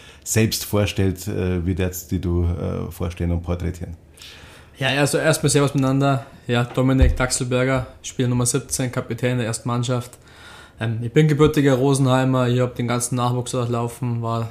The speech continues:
Speaker 2: zwei Jahre bei unseren Freunden in Düsseldorf.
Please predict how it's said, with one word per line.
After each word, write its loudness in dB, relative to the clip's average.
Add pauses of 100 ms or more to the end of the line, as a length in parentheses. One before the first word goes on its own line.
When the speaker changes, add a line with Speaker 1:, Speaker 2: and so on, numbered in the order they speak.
Speaker 2:
zwei 0
Jahre 2 (380)
bei -4
unseren -2
Freunden -2
in -2
Düsseldorf. -2